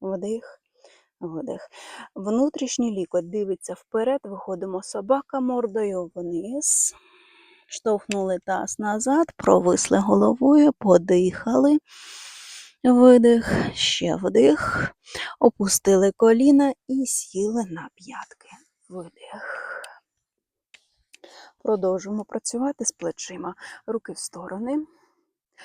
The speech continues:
Долоні дивляться вниз, пальці розплющені. Зараз я хочу, щоб ваш великий палець зробив максимальний радіус назад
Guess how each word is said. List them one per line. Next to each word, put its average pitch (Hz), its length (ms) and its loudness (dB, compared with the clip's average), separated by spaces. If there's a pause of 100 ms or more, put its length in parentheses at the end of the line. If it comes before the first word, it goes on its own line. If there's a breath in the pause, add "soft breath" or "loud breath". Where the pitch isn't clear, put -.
(200 loud breath)
Долоні 220 420 -6
дивляться 202 520 -8
вниз, 269 300 -4
пальці 208 400 -10
розплющені. - 840 -16
Зараз 190 480 -8
я 254 80 -6
хочу, 190 340 -12
щоб - 240 -10
ваш 254 180 -10
великий 202 380 -10
палець 175 500 -14 (260 loud breath)
зробив 190 360 -8
максимальний 180 960 -8
радіус 170 880 -12 (120)
назад 185 920 -8